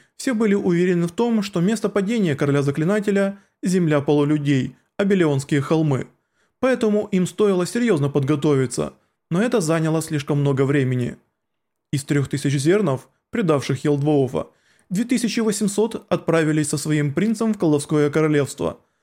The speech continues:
Оставшиеся двести отправились на холмы, чтобы собрать информацию.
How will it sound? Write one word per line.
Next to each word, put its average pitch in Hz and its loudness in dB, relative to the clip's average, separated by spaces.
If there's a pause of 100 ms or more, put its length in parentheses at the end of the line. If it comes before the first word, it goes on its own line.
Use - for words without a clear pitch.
(280)
Оставшиеся 143 0
двести 208 -2 (260)
отправились 147 0
на 147 -2
холмы, 143 0 (260)
чтобы 139 -2
собрать 147 0
информацию. 165 -2